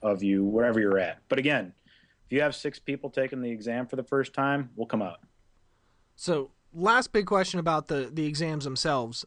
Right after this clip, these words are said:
Speaker 2: um, or the levels themselves.
Speaker 1: Mm-hmm.
Speaker 2: Um, if I wanna be a certified Cicerone, do I have to take the first exam?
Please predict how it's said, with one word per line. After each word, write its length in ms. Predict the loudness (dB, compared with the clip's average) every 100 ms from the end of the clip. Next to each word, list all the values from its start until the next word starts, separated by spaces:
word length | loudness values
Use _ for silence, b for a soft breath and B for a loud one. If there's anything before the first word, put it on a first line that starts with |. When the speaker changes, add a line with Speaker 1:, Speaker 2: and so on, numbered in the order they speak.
| -8
Speaker 2:
um, 360 | -6 -6 -6
or 80 | -6
the 100 | -2
levels 340 | 4 4 4 -2
themselves. 440 | -6 -6 -6 -10 b b
Speaker 1:
Mm-hmm. 600 | -6 -6 -6 _ _ -6
Speaker 2:
Um, 480 | -2 -2 -2 -4 -8 -14 _ _ _ _
if 240 | -2 0 2
I 220 | 6 6
wanna 260 | 6 4 2
be 460 | 0 0 0 -2 _ _ _ _ _ _
a 340 | -6 -2 -2 -2
certified 560 | 2 4 4 2 0
Cicerone, 600 | 0 -2 -2 -4 -4 -8 -16 _ -2
do 200 | 4 6
I 120 | 8
have 240 | 6 2
to 80 | 0
take 360 | -2 -2 -2 -6
the 80 | -6
first 300 | -2 -2 -2
exam? 460 | -2 0 0 -2